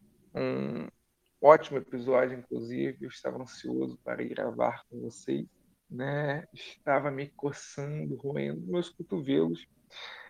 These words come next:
de ansiedade para ouvir a doce voz de vocês. Ouvinte, é, obrigado por nos aguentar até aqui. Pra vocês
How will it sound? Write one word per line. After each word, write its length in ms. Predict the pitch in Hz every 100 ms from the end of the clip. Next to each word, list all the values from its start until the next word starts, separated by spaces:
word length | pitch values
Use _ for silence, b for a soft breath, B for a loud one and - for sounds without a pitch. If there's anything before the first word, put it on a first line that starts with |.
| -
de 140 | 123 139
ansiedade 840 | 151 202 - 147 127 139 143 131
para 240 | 123 131 123
ouvir 260 | 123 123
a 60 | 127
doce 840 | 120 120 127 131 131 - - 117 -
voz 300 | 120 127 120
de 60 | 120
vocês. 480 | 123 - - - - _ _ _ B B B - _ -
Ouvinte, 600 | 175 170 208 139 - - _ _ _
é, 440 | 139 135 135 131 - -
obrigado 500 | 175 170 165 160 -
por 160 | 143
nos 160 | 143 135
aguentar 540 | 131 127 123 - 107
até 240 | 123 - -
aqui. 340 | 220 277 294 - _ _ _
Pra 140 | 170
vocês 440 | 165 151 170 170